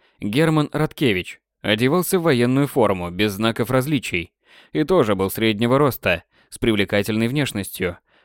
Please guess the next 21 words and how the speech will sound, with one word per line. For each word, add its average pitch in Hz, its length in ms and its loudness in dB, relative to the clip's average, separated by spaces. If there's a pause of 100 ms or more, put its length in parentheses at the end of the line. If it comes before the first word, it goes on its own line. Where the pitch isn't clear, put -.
которую 151 400 2
портил 143 480 0
уродливый 113 460 2
шрам, 95 340 -4 (480)
шедший 104 420 0
через 107 240 -2
всю - 140 -2
щёку, 110 520 -2 (100)
от 120 220 -2
уголка 120 400 2
глаза 151 340 0
до 139 140 2
подбородка. 110 760 0 (480)
Чем 170 240 2
занимался 135 480 2
Радкевич 127 500 2
до 120 120 2
революции, 127 840 0
известно 151 500 -2
не 120 200 0
было. 92 320 -4